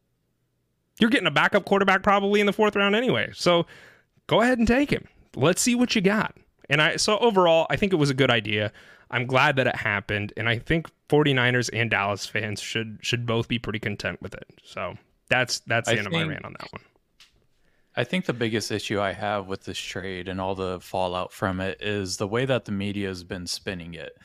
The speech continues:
Speaker 2: Because when Trey was with the forty-niners, it, all the talk that we heard was, "Oh, he's a bust. He's the biggest bust in N F L history. He's not e-, he's a third string on the forty-niners." But the second he gets traded to the Cowboys,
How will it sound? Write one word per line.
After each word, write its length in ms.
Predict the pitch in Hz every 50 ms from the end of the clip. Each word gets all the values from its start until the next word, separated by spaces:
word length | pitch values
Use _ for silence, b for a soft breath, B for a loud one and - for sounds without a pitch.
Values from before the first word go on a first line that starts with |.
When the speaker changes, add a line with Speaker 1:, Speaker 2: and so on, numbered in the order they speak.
| b b _ _ _
Speaker 2:
Because 360 | 123 101 101 113 107 95 107
when 220 | 104 101 101 92
Trey 440 | 92 - - 127 143 147 147 143 135
was 280 | 123 110 110 104 - 98
with 460 | 95 101 104 101 - - - _ _ _
the 140 | _ 107 98
forty-niners, 920 | - - 110 104 101 98 95 92 90 87 87 87 85 85 87 90 - - -
it, 200 | 101 104 101 - - _
all 180 | - 120 120 123
the 100 | 120 107
talk 380 | - - - 104 104 101 - -
that 120 | 104 98
we 120 | 98 92
heard 240 | 87 104 95 92 92
was, 320 | 92 90 87 90 92 - B B B B B B B
"Oh, 240 | - 107 98 98 90
he's 200 | 90 107 101 98
a 60 | 92
bust. 460 | 82 87 - 95 92 87 78 - - -
He's 160 | 117 107 -
the 80 | 107
biggest 480 | 92 98 113 107 101 95 87 - 104 92
bust 280 | 107 95 92 - - -
in 100 | 95 95
N 140 | 95 95
F 140 | 92 90 -
L 120 | 101 90 85
history. 540 | - 120 104 92 - - 98 90 90 90
He's 140 | 92 107 95
not 220 | 113 104 98 98 98
e-, 140 | 98 104 -
he's 200 | 117 113 101 101
a 60 | 92
third 300 | - - 113 104 95 -
string 240 | - - 104 98 98
on 100 | 92 90
the 80 | 87
forty-niners." 720 | - - 107 98 92 92 98 101 101 92 87 85 85 - - B B B B B B B B _
But 140 | - 101 -
the 100 | - 110
second 580 | - - - - - 120 113 - - 131 120 -
he 160 | - 117 110
gets 220 | 104 110 95 82 -
traded 360 | - - 101 101 95 92 -
to 80 | - 95
the 100 | 90 87
Cowboys, 540 | - - 95 90 82 73 71 65 64 -